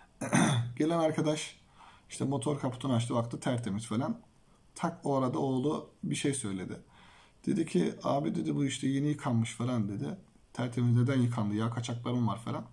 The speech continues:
Dedim, "Hayır, yağ kaçağı yok. İsterseniz," dedim, "turlayalım, bakalım. Baktıracağınız usta varsa da baktırın.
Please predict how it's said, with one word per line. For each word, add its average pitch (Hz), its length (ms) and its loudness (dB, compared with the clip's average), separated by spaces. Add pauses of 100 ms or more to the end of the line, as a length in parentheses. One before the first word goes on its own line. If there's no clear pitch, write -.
(460)
Dedim, 123 180 0
"Hayır, 127 420 -2
yağ 104 240 -4
kaçağı 120 380 -4
yok. 277 320 -4
İsterseniz," 98 560 -6
dedim, 107 180 2
"turlayalım, 117 640 0
bakalım. 113 460 -2 (120)
Baktıracağınız 117 540 2
usta 104 240 -6
varsa 101 260 -4
da 107 100 -2
baktırın. 127 440 -4